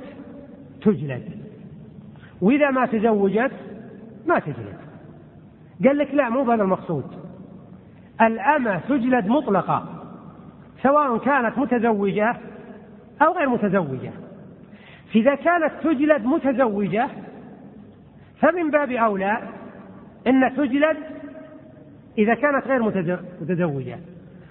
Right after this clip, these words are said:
فالله جل وعلا نبه بأعلى الحالتين على إيش؟ على أدناهما. فإذا كانت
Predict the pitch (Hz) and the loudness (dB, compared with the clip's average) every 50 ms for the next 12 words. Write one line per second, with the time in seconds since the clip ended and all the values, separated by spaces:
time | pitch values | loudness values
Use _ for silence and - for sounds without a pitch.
0 | - - - 254 285 311 311 302 240 285 294 285 285 269 269 254 226 254 262 269 | -14 -6 0 0 2 4 4 4 4 2 0 2 4 4 4 2 2 0 0 0
1 | 254 247 254 269 262 247 277 294 226 208 202 262 277 294 269 247 262 254 233 - | 0 0 0 -2 -2 0 0 0 0 2 0 2 2 2 2 0 0 -2 -2 0
2 | - 247 240 233 220 - 220 220 233 254 285 294 277 - - - - - - - | 0 0 2 0 -2 0 0 0 0 0 -2 -4 -6 -8 -12 -16 -18 -18 -18 -18
3 | - - - - - - - - - 175 208 214 214 202 202 202 214 220 - 214 | -20 -20 -20 -20 -20 -20 -14 -6 -2 -2 0 0 0 -2 0 0 0 0 -2 -4
4 | 214 214 - - - 214 - - - - - - - - - - - - - - | -12 -16 -16 -18 -20 -20 -20 -20 -20 -20 -20 -20 -20 -20 -20 -20 -20 -20 -20 -16
5 | - - 160 208 294 370 349 330 302 320 302 262 185 139 143 135 123 110 110 - | -6 0 0 2 2 0 -2 -2 0 2 2 2 2 -2 -4 -6 -8 -10 -12 -16
6 | - - - - - - - - - - - - - - - - - - 233 254 | -18 -20 -20 -20 -20 -20 -20 -20 -20 -20 -20 -20 -20 -20 -20 -10 -2 2 2 4
7 | 262 254 254 254 262 311 349 339 311 | 4 4 2 2 2 2 2 2 0